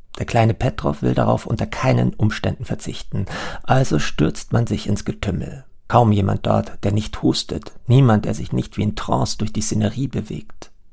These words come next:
Die Grippe hat, so scheint's, das ganze Land erfasst. Und dass so eine Gesellschaft im Fieber ziemlich fragil und unberechenbar ist,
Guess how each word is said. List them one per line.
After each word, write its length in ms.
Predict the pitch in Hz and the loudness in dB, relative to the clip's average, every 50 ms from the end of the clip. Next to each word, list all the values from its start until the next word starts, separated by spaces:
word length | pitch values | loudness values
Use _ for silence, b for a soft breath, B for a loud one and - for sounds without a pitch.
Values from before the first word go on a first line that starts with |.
| - | 2
Die 120 | - 107 110 | 2 2 2
Grippe 440 | - - - - - - 120 113 127 | 2 2 2 2 2 2 2 2 2
hat, 280 | 156 156 - - - - | 2 0 0 -4 -8 -8
so 140 | - - 104 | -4 -2 -2
scheint's, 460 | - - - 131 123 117 - - - B B B B B B - | -2 0 2 2 2 2 2 0 -4 B B B B B B -2
das 220 | - 104 - - | -2 -2 2 4
ganze 320 | - 113 113 - - 117 107 | 6 6 6 6 4 2 2
Land 360 | 98 90 90 90 90 - - | 2 2 0 -2 -4 -4 -6
erfasst. 540 | 101 - - - - - - - - - B B B B B B B - | -8 -8 -6 -4 -4 -4 -4 -4 -4 -4 B B B B B B B 0
Und 180 | - 110 104 | 2 4 4
dass 140 | 127 110 - | 4 4 4
so 80 | - 98 | 2 2
eine 140 | 113 123 - | 4 2 2
Gesellschaft 640 | - 95 98 117 131 170 - - - 71 - - | 0 2 2 2 2 2 2 -2 -4 -6 -6 -6
im 120 | - 104 | -6 -6
Fieber 520 | - - - - 190 - 139 - - - - | -6 -6 -6 -4 -4 -2 -2 -4 -4 -6 -6
ziemlich 380 | - - 175 160 151 - - | -2 0 2 2 4 2 0
fragil 640 | - - - 110 - - - 143 156 170 165 131 107 | -2 -4 -4 -4 -4 -4 -4 0 4 4 6 6 6
und 200 | 107 107 104 - - | 4 2 2 4 6
unberechenbar 720 | 156 160 139 135 113 - - - - 120 104 110 104 - | 6 8 8 6 4 2 0 -2 -2 2 4 4 4 4
ist, 260 | 127 131 - - B | 2 0 0 -2 B